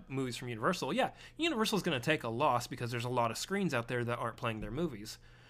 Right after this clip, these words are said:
But if they make, you know, if they make four hundred million from a Fast and Furious movie instead of six hundred million,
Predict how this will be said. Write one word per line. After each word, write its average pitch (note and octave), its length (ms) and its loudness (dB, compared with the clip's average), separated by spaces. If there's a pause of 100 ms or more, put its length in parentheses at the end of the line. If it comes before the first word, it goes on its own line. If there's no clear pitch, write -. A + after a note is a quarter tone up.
(220)
But D#3 500 2
if C3 260 2
they D3 200 4
make, C#3+ 720 0
you C#3 160 -2
know, G#2+ 400 -2 (880)
if B2 120 0
they D#3 120 4
make D3+ 220 4
four D#3+ 340 6
hundred C3+ 360 4
million C3 380 2
from A#2+ 200 -2
a A2 60 0
Fast C3 300 2
and A2+ 100 -8
Furious B2+ 440 -2
movie A#2+ 260 -2
instead A#2 400 -4
of A2 240 -4
six - 380 -2
hundred A#2 340 -2
million, G#2+ 460 -6